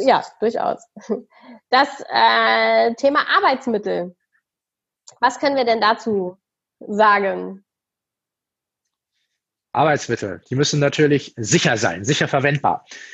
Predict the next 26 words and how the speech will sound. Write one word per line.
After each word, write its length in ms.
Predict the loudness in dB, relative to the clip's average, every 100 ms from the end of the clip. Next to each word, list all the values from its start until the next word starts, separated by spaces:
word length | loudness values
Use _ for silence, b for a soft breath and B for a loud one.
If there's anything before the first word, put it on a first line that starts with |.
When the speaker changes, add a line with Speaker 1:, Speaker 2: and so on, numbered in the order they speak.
| B B B
Speaker 2:
Dieser 300 | 0 2 2
Begriff 340 | 2 0 0
sicher 420 | -2 0 2 0
verwendbar 880 | 2 2 2 -2 0 2 2 0 -4 -16 -20 _ _ _ _
hat 140 | -2
natürlich 440 | 0 0 2 0 -2
in 100 | -4
diesen 260 | -4 -4
Zeiten, 440 | -2 -2 0 0 -2
in 140 | -2
Pandemiezeiten, 640 | -2 -2 0 -2 0 0 0
eine 60 | -2
ganz 200 | -2 -2
andere 260 | -2 -2
Bedeutung. 540 | -2 -2 -2 -2 -4 -4 B B B
Das 140 | -4 0
heißt, 180 | 0
sie 60 | 0
müssen 220 | 0 0
auch 120 | 0 0
so 160 | 0
sein, 240 | 2 2 0
dass 160 | -2
ich 80 | 0
mich 160 | -2 0
damit 360 | 0 0 -4